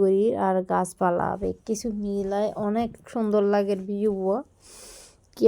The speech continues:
আর করা, ভালো লাগে ভিডিও করে ফেলালাম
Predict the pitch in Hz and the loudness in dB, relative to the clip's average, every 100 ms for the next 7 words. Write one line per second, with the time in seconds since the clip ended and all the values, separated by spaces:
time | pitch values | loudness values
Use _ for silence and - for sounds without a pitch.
0 | 208 190 190 208 254 - - _ - _ | 6 6 4 4 0 -4 -20 _ -20 _
1 | _ _ _ _ _ _ - _ _ - | _ _ _ _ _ _ -20 _ _ -20
2 | _ - - - - - - - 190 208 | _ -20 -20 -20 -20 -20 -20 2 4 6
3 | 214 202 185 202 220 220 - _ _ _ | 6 2 4 4 4 0 -14 _ _ _
4 | _ _ _ _ _ _ _ - _ _ | _ _ _ _ _ _ _ -20 _ _
5 | - 196 202 196 185 185 185 185 | -4 4 6 6 2 2 2 0